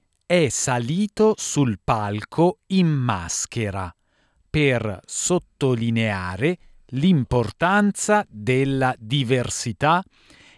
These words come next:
e del bisogno di essere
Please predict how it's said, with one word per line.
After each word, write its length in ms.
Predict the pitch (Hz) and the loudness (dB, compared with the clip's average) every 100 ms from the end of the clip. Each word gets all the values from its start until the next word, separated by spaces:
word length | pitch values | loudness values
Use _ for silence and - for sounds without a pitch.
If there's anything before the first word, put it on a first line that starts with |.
| - | -2
e 240 | 220 185 | 2 2
del 440 | 101 139 139 110 98 | 2 2 4 2 -4
bisogno 920 | 90 127 110 101 107 98 98 123 175 - | -4 -2 -2 0 0 0 0 2 0 -2
di 280 | - 127 117 | -10 -4 -4
essere 580 | 95 - - 120 123 | -4 -8 -8 -4 -4